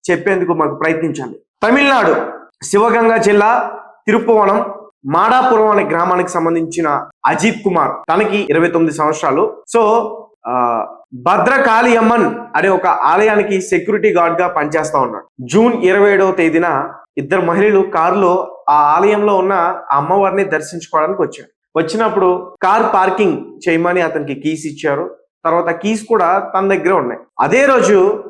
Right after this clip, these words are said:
ఆ కారులో ఉన్న బంగారం పోయిందని చెప్పి వాళ్ళు అక్కడ ఆందోళన చేశారు, పెద్ద గొడవే చేశారు. అయితే వాళ్ళకి ఆ సెక్యూరిటీ గార్డ్ పైన అనుమానం ఉంది, అజిత్ కుమార్ పైన అనుమానం ఉంది, ఇతనే తీసుంటాడు ఖచ్చితంగా, ఎందుకంటే కీస్ ఇతనికే ఇచ్చాం కాబట్టి. అయితే వాళ్ళు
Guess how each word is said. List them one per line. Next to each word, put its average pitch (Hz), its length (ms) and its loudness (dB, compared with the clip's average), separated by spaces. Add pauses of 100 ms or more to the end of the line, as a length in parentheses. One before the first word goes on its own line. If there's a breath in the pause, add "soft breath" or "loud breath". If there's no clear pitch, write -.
(140)
ఆ 175 300 0
కారులో 285 420 4
ఉన్న 233 640 2
బంగారం 269 680 2
పోయిందని 226 340 2
చెప్పి 185 520 0
వాళ్ళు 165 200 2
అక్కడ 160 180 -2
ఆందోళన 170 400 0
చేశారు, 143 340 -8
పెద్ద 131 120 -6 (100)
గొడవే 143 200 2
చేశారు. 139 440 -4 (140)
అయితే 175 160 0
వాళ్ళకి 214 540 2
ఆ - 120 2
సెక్యూరిటీ 220 560 -2
గార్డ్ 165 380 0
పైన 202 160 0
అనుమానం 160 540 -2
ఉంది, 135 120 -4
అజిత్ 151 360 -6
కుమార్ 180 260 0
పైన 170 200 -4
అనుమానం 151 500 -2
ఉంది, 123 340 -12
ఇతనే 208 260 2
తీసుంటాడు 196 580 -2
ఖచ్చితంగా, 147 720 -2
ఎందుకంటే 180 480 -4
కీస్ 190 300 -8 (200)
ఇతనికే 160 380 -6
ఇచ్చాం 143 260 -10
కాబట్టి. 117 300 -10 (100)
అయితే 247 240 2
వాళ్ళు 208 580 0